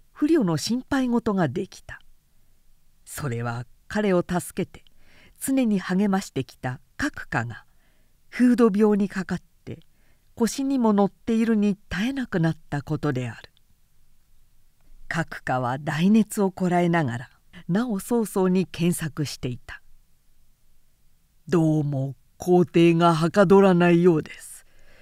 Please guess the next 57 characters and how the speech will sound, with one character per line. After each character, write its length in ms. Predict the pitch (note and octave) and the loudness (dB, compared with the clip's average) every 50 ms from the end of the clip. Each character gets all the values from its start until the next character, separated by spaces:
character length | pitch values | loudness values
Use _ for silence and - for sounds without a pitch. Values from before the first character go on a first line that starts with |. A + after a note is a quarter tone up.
| - - - - | -20 -20 -18 -12
か 160 | - F3+ G3 - | -6 -6 -6 -6
く 100 | - - | -6 -2
て 140 | - F3+ | 0 2
は 140 | F3+ F3+ F3+ | 4 4 2
千 340 | - - A#3+ C4 A#3+ A3 F#3 | 2 2 2 2 2 2 2
里 100 | F3+ F#3+ | 2 2
の 200 | F3+ F3+ F3 E3 | 2 4 4 4
遠 200 | E3+ F#3 F#3 F3 | 4 4 2 2
征 340 | - - - F3+ E3 D#3+ D#3+ | 0 0 0 2 2 2 2
に、 220 | D#3 D#3 D3+ C3+ - - - - D#3 D3 - - - _ _ | 0 -2 -4 -4 -8 -12 -20 -20 -20 -20 -20 -20 -20 _ _
こ 400 | - - D#3+ D#3+ D#3 D3 C#3 C3 | -4 0 0 2 2 2 0 0
う 20 | |
は 180 | C3 C3+ C#3+ C#3+ | 0 0 0 -2
遂 220 | - - - D#3 | -4 -8 -6 -2
げ 160 | D#3+ E3+ E3 | 0 0 0
て 140 | - - F3+ | 2 2 0
も 260 | D#3 E3 E3 D3+ C3 - - _ _ - - _ - - - - | 2 2 0 0 -2 -6 -16 _ _ -20 -20 _ -20 -20 -14 -2
年 300 | - E3 F#3 G3+ G3+ G3+ | 2 4 6 6 6 6
月 360 | G3 F#3+ F3+ - - - F#3 F#3+ | 6 6 4 2 0 2 4 6
を 100 | F#3+ F#3+ | 6 6
費 360 | - - - - F3+ D#3+ D#3+ | 4 0 -4 -2 0 0 0
や 140 | D#3 - - | 0 -2 -4
し 140 | - - | -8 -10
ま 140 | A2+ A2+ B2 | -10 -10 -10
し 200 | A#2 - - B2 | -8 -8 -10 -10
ょ 60 | A2 | -12
う。 20 | G#2+ - - - - - _ _ - - - - - _ _ - - | -16 -16 -20 -20 -20 -20 _ _ -20 -20 -20 -20 -20 _ _ -14 -10
ま 260 | C#3 B2+ A#2 A#2 B2 | -8 -6 -6 -6 -6
た 200 | - B2+ C3 C3 | -4 -4 -4 -4
敵 360 | - - C3+ C3+ B2 - D#3+ | -4 -8 -10 -8 -6 -4 -4
の 140 | D#3+ D#3 D#3 | -2 -2 -4
備 340 | D#3 - E3+ D#3+ D#3+ E3 E3 | -2 -2 -2 0 2 2 2
え 60 | D#3+ | 2
も 160 | D#3 E3 D#3+ | 2 0 0
固 260 | - - F3+ - A#3+ | 0 -2 -2 0 0
ま 140 | A3+ G3 F#3+ | 2 2 2
り 100 | F3+ E3+ | 2 0
ま 160 | E3 D#3+ C#3+ | -2 -2 -4
し 160 | B2+ - - C3 | -6 -8 -12 -14
ょ 40 | |
う。 20 | - - - - _ _ _ _ _ _ _ _ _ _ - - _ | -16 -18 -20 -20 _ _ _ _ _ _ _ _ _ _ -20 -20 _
し 240 | _ - - - - | _ -12 -10 -10 -10
か 280 | - - C3+ B2 B2+ B2 | -10 -10 -8 -8 -8 -10
し 180 | - - B2 B2 B2 | -10 -12 -10 -6 -2
あ 120 | B2+ D3 D3+ | -2 0 2
な 160 | D#3 D#3 C3+ | 2 0 0
た 140 | - - B2+ | 0 -4 -8
は、 340 | - D3 C#3+ - - - - - - - - - - - - | -8 -8 -12 -14 -14 -16 -18 -20 -20 -20 -20 -20 -20 -20 -14
計 260 | - - A3 G#3 F#3 | -2 2 2 4 2
器 200 | - - - D#3+ | 2 0 -2 0
の 160 | D#3 E3+ F3+ E3 | 0 2 0 0
正 340 | - - - - G3 A3 | -2 -4 2 2 4 4
謀 320 | A3 G#3 G3+ G#3 G3+ G#3 G3 | 4 2 2 4 4 4 6
の 180 | F3+ G3 A#3 | 6 4 4
み 160 | C4+ B3 G3 D3+ | 4 4 2 0
を 40 | |
引 60 | C#3+ | -2